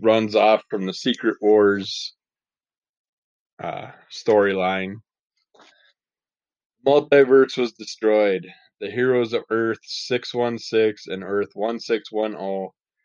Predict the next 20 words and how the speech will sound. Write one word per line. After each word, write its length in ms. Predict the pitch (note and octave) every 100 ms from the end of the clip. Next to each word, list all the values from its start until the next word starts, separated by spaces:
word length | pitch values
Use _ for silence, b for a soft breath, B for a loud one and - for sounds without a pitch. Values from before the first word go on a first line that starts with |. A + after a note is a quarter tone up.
| _ _ -
were 160 | F#2
powerless 560 | - A2+ A#2 A#2 A2 G#2
to 160 | - G#2
save 340 | - G2 F2+
it. 160 | D#2+ - _ _ _ _ _ _ _ _ _ _ G#2+
Now 380 | A#2+ B2+ C3 -
all 220 | G#2+ A2+
that 160 | A#2+ A2+
remains 720 | A#2+ A2+ G#2+ G#2+ G#2+ G2+ -
is 160 | G2+ F#2
Battle 420 | G2 G2 F#2+ F2
World, 340 | E2+ D#2+ - _ _ _ _ _ _
a 60 | F#2
massive 500 | F#2+ G#2 A2 - A2 - -
patchwork 460 | G#2+ G#2 B2 A2+ -
planet 340 | G#2 G2+ G2+ G#2
composed 480 | - F2 G2 G#2 G2+
of 120 | F#2+
the 60 | F2 _
fragments 720 | G#2+ A2 A2+ A2+ A2+ - -